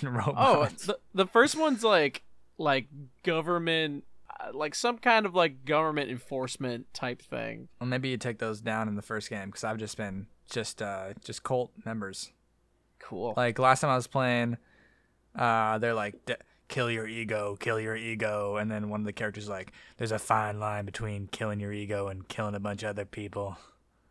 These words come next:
Speaker 2: Some shit, I don't know. It's like, "Whatever, man.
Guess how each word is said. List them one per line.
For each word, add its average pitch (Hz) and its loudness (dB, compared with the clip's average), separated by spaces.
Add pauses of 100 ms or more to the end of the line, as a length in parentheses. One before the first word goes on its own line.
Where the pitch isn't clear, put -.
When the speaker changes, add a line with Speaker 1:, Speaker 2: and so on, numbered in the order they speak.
(720)
Speaker 2:
Some 101 -8
shit, 101 -8
I 104 -6
don't 98 -8
know. 98 -6 (480)
It's 117 -12
like, 104 -8
"Whatever, 104 -2
man. 104 -2